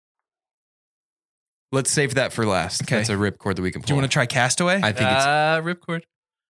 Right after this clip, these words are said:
Speaker 3: You can pull. He's
Speaker 2: Oh, like
Speaker 3: Woody.
Speaker 2: Woody.
Speaker 1: Oh, yeah.
Speaker 2: Nice.
Speaker 1: Yeah.
Speaker 2: Do you think Castaway?
Speaker 1: Uh-huh.
Speaker 2: Okay.
Speaker 1: Lock it in.
Speaker 3: Bing, bing, bing.
Speaker 2: Yeah.
Speaker 3: Number one.
Speaker 2: Yeah. Over
Speaker 1: Okay.
Speaker 2: Forrest Gump.
Speaker 3: Yeah.
Speaker 2: Wow.
Speaker 3: I bet that factors into the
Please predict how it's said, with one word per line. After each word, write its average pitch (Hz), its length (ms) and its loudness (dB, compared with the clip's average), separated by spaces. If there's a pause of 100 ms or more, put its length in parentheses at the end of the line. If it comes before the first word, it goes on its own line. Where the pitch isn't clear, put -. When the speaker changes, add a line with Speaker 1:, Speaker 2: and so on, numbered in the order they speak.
(440)
Speaker 3:
You 131 140 -6
can 131 100 -6
pull. 151 200 -2
He's 147 100 0
Speaker 2:
Oh, 110 100 2
like 104 180 2
Speaker 3:
Woody. - 0 -
Speaker 2:
Woody. 110 260 0 (140)
Speaker 1:
Oh, 107 140 2
yeah. 101 140 2
Speaker 2:
Nice. 110 320 -2 (400)
Speaker 1:
Yeah. 104 160 2
Speaker 2:
Do 143 60 0
you 139 40 0
think 151 140 0
Castaway? 151 520 2
Speaker 1:
Uh-huh. 139 200 0 (120)
Speaker 2:
Okay. 110 200 -2 (480)
Speaker 1:
Lock 127 160 2
it 110 60 2
in. 90 180 -2 (360)
Speaker 3:
Bing, 240 140 0
bing, 254 160 2
bing. 262 180 0
Speaker 2:
Yeah. 190 120 -6
Speaker 3:
Number 156 140 4
one. 135 400 2
Speaker 2:
Yeah. 107 180 -2 (1000)
Over 202 140 4
Speaker 1:
Okay. 208 100 4
Speaker 2:
Forrest 285 220 2
Gump. 330 240 0 (720)
Speaker 3:
Yeah. 104 160 0
Speaker 2:
Wow. 165 160 4
Speaker 3:
I 165 80 2
bet 175 220 -2
that 160 260 0
factors 131 340 0
into 120 220 -2
the 101 260 -2